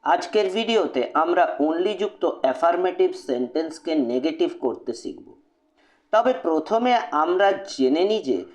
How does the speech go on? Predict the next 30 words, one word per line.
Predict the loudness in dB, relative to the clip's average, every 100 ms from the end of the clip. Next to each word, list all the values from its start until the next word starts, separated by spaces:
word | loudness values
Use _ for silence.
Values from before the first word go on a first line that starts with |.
| _ _ -2
only | 0 2 0 0
যুক্ত | -2 0 0
অ্যাফার্মেটিভ | 0 2 0 0 0 0 -2
সেন্টেন্সকে | -4 -6 -2 -2 -2 -2 -2 -2
নেগেটিভ | -2 -4 -2 -2 -2
করতে | -6 -6 -2 2
গেলে | 2 2 -2
তিনটি | 0 0 2 0 0
নিয়ম | 2 0
ব্যবহার | 0 0 0 -2 -4
করতে | -10 -10 -6
হয়। | 0 0 -2 -14 _ _ _ _ _ _ _
তাহলে | 2 4 4
আর | 2 2
দেরি | 0 2
না | 2 0
করে | 0 -4
শুরু | -6 -2 0
করা | 2 2 0
যাক। | -4 -8 -12 _ _ _ _
প্রথম | -2 2 2 0
নিয়ম, | -4 -10 -16 _ _ _ _ -4
মানুষ | 0 2 0 0
থাকলে | 0 0 2 0 2
only | 0 2 4 4
বা | 4 4
অ্যালোনের | 2 4 4 2 2 0
জায়গায় | 2 2 4 4 2 2
none | 0 2 2
but | 0